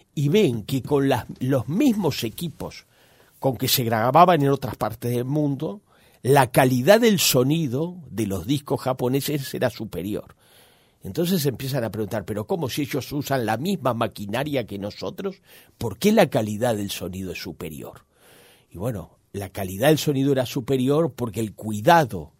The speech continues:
de, de tener procedimientos, este, eh, lo más, lo más meticulosos posibles, lo más, este, precisos y exactos posibles,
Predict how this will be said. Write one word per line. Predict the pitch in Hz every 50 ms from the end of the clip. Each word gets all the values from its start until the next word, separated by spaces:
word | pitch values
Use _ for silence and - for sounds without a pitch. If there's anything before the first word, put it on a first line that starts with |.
| _ _ _ _ _ _ _ _ _ _ _ _ _ _ _ -
de, | 101 95 110 104 - - -
de | - 107 95 107 92
tener | - 104 104 131 160 160 -
procedimientos, | - 131 127 - - - 107 95 95 92 90 113 147 156 151 135 113 95 - - 71 67 - - - - _ _ _ -
este, | 85 92 92 - - 85 76 78 80 73 71 71 69 65 64 62 60 57 - - _ _ - - - -
eh, | 64 65 76 73 -
lo | 80 - 110 110 107 107
más, | 110 135 156 160 - - - -
lo | - 113 113 110 113
más | 120 139 151 151 139 - - - _ - _ -
meticulosos | 127 135 131 110 - - 120 - - - 107 107 131 180 208 180 - - 139 107
posibles, | - - 95 - - 147 165 147 107 98 98 90 80
lo | 92 101 107
más, | 117 131 143 - - - - - - - _
este, | - 104 104 98 - - - 110 101 98 98 95 92
precisos | - - - - - - - 214 214 - - - 147 - -
y | - 113
exactos | 107 - - 135 127 - - 143 -
posibles, | - - 165 - - 160 160 135 131 147 175 214 220 -